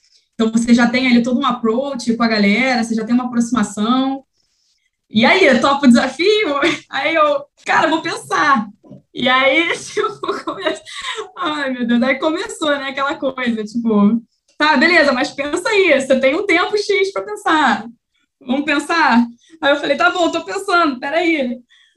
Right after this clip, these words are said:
E aí, cara, aos quarenta e cinco do segundo tempo, eu falando assim, "Gente, eu tenho uma carreira consolidada, eu tô há anos nisso aqui,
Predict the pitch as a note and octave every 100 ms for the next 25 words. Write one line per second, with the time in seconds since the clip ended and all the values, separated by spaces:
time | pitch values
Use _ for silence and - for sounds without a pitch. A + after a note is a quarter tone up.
0 | _ _ D#4 D#4 D4+ D4 D#4+ F#4+ - C#4
1 | E4 D4 D#4 D#4+ D4+ D#4+ G4 F#4+ F#4+ -
2 | F#4+ G4+ F4 F4+ F4+ D4+ D#4 D#4+ E4 E4
3 | D#4+ E4 D4+ D4+ D4 D4+ D4 D4 D4 D4
4 | C#4 C#4+ D4 D4 D4+ D4 A#3+ A#3 B3+ C4+
5 | C4+ C#4 C4+ C4 D4 D4+ D4 - - C4+
6 | C#4 C4 B3 A#3+ A#3 C4+